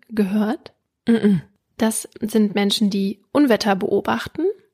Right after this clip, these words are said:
Speaker 1: Und für die gab's ja vor kurzem einiges zu gucken. Und eine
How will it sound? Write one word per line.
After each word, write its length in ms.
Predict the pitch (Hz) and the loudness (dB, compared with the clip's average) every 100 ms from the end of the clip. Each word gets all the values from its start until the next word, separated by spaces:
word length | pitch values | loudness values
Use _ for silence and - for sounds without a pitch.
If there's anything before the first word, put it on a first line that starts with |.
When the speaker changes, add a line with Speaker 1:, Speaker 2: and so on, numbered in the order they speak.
| - | -2
Speaker 1:
Und 160 | 233 | -2
für 80 | - | 0
die 160 | 214 240 | -2 0
gab's 260 | 226 226 | 0 0
ja 80 | 214 | -6
vor 220 | 202 202 | -6 -6
kurzem 340 | - 196 - 208 | -6 -8 -6 -6
einiges 440 | - 233 269 277 | -4 -2 -2 -4
zu 140 | - 294 | -4 -4
gucken. 320 | 320 311 349 466 - _ - | -4 -4 -4 -4 -8 _ -2
Und 240 | 226 - | -2 2
eine 480 | 240 311 269 226 | 2 2 2 0